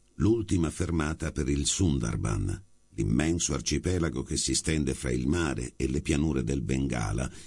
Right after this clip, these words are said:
per scandagliare le profondità marine, alla ricerca di delfini o di qualche altra specie rara di mammifero marino. Per Kanai Dutt, invece,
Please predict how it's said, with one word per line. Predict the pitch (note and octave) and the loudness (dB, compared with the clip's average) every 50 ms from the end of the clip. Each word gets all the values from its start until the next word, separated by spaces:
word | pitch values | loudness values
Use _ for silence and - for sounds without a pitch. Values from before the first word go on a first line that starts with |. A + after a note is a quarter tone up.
| - - - - - | -18 -20 -20 -12 -6
per | - F#2+ D2+ | -4 0 2
scandagliare | E2 - - - A2+ G#2 F2 E2 D#2+ D2+ D#2 E2+ D#2+ D2+ C#2 | 2 2 2 2 2 2 2 2 0 0 0 -2 -2 0 0
le | C#2 C#2 | -2 -2
profondità | - - C#2+ - D#2+ D#2+ C2+ C#2 C2+ - C#2 C2 | -2 -4 -4 -2 0 0 0 0 0 0 0 -2
marine, | C2 C2 B1+ B1 B1 A#1 A#1 A#1+ A#1 - - - - - - - | 0 0 0 0 0 0 -2 -2 -4 -6 -10 -18 -20 -20 -12 -8
alla | - B1 A#1 A#1 | -6 -4 -4 -2
ricerca | A1+ A#1 - D2 C#2 - - C2 | -2 -2 0 0 -2 -2 -2 -4
di | A1 A#1 | -4 -4
delfini | A1 B1 C2 C#2+ - - - G#2+ G2 D2+ B1+ A#1 - - - - - - | -2 -2 -2 -2 -2 0 0 2 2 2 0 0 -4 -8 -18 -20 -8 -4
o | - - | -4 -2
di | E2+ D#2+ | 0 0
qualche | D#2+ - F#2 F2+ F2 - - D#2 | -2 0 0 -2 0 0 0 0
altra | D#2 D2+ - C#2 C2+ | 0 0 0 -2 -2
specie | - - D#2+ D#2 C#2 - C#2 B1+ | 0 0 0 0 0 0 -2 -2
rara | A#1+ C2 B1+ B1 B1 B1 | -2 -2 -2 -2 -4 -4
di | G#1 A#1+ | -2 0
mammifero | B1 C2 C2+ C2+ C2 C2 B1 - - B1 B1 | 0 0 2 2 2 0 0 -2 -2 -2 -2
marino. | B1 B1 A#1+ G#1+ A1+ A1 G#1 G1+ G#1 - - - - - _ _ _ _ _ _ _ _ _ _ _ _ _ _ _ _ _ _ _ _ _ _ _ _ _ _ | -2 0 0 0 0 0 0 0 -2 -4 -6 -12 -20 -20 _ _ _ _ _ _ _ _ _ _ _ _ _ _ _ _ _ _ _ _ _ _ _ _ _ _
Per | _ - F#2 D#2+ E2 | _ 0 0 0 0
Kanai | - - G2+ G2+ A#2 A#2 G2+ D#2 C#2 C2 | 0 0 0 2 2 2 2 2 0 0
Dutt, | A#1 - F2 G#2 - - - - - | 2 2 0 0 0 -4 -10 -6 -2
invece, | - D2 C#2+ B1 C#2+ C#2+ C2+ - F#2 F#2 - | 0 0 2 2 2 0 0 0 -4 -6 -6